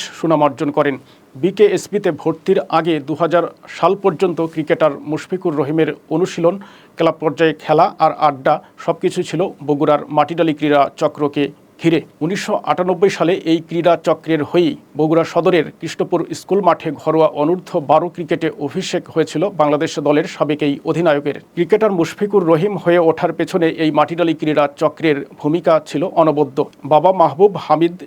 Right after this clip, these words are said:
জানান, ছেলে ক্রিকেটার হবে তা তিনি কখনো ভাবতে পারেননি। কৃষ্ণপুর স্কুল মাঠের ওই ম্যাচে সে খেলতে গিয়েছিল তা তিনি জানতেন না। পরে জানতে পেরে মাঠে গিয়ে দেখেন খেলা শেষ, তার ছেলে হয়েছিল man of the match। মুশফিকুর রহিম সুনামধন্য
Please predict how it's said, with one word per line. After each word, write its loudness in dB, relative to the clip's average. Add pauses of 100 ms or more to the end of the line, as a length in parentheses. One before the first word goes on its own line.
জানান, 2 (340)
ছেলে -2
ক্রিকেটার 0
হবে 2 (140)
তা 6
তিনি -2 (120)
কখনো -2 (100)
ভাবতে -2
পারেননি। -2 (320)
কৃষ্ণপুর 0 (200)
স্কুল -4 (120)
মাঠের 0 (140)
ওই 2 (100)
ম্যাচে 0 (140)
সে -4 (200)
খেলতে -2
গিয়েছিল 0 (360)
তা 6 (260)
তিনি 0
জানতেন 0
না। -2 (480)
পরে 4
জানতে 2 (100)
পেরে 6 (240)
মাঠে 0
গিয়ে 2
দেখেন -2 (260)
খেলা 0
শেষ, -2 (260)
তার 2
ছেলে -2 (100)
হয়েছিল -2 (180)
man 2
of -8 (100)
the 2 (200)
match। -2 (260)
মুশফিকুর -2
রহিম 2 (260)
সুনামধন্য 0